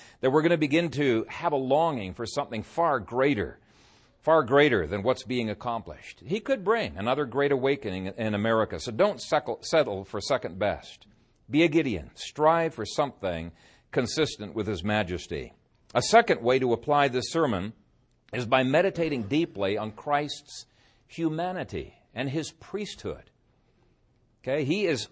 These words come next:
fully a man. If He is the branch of David, that means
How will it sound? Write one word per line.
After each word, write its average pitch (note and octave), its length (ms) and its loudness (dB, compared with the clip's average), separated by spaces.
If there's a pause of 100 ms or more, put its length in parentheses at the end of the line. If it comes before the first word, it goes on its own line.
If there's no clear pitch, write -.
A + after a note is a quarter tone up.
fully D#3 800 0 (100)
a A#2+ 100 -8
man. D3 520 -8 (1000)
If A#3+ 180 2
He B3 120 -2
is F#3+ 180 -2
the D3 100 0
branch E3 600 0
of D#3 240 -2
David, D3 540 2
that E3 180 0
means F3 380 -4